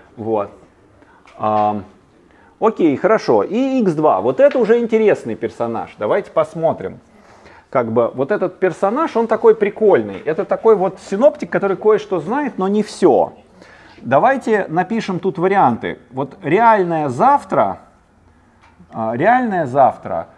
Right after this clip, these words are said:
что, э, видит, что видит номер, человек номер два и оптимальный прогноз.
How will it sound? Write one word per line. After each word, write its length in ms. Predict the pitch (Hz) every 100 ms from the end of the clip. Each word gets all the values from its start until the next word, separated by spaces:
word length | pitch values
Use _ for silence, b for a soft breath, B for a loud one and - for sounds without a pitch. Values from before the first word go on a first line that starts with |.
| b
что, 880 | - - - - 247 247 208 123 - - _ -
э, 320 | 131 127 117 - _ _ -
видит, 580 | 127 220 226 156 143 - - - - - _ _
что 340 | - - 190
видит 420 | 170 185 151 139 - - _ -
номер, 440 | 151 165 151 123
человек 420 | - 151 165 170 139
номер 320 | 160 156 147
два 360 | 185 285 277 - _ _ _ b b b b b
и 300 | 196 254 247
оптимальный 640 | - 143 - 175 190 180 156
прогноз. 480 | 147 135 120 85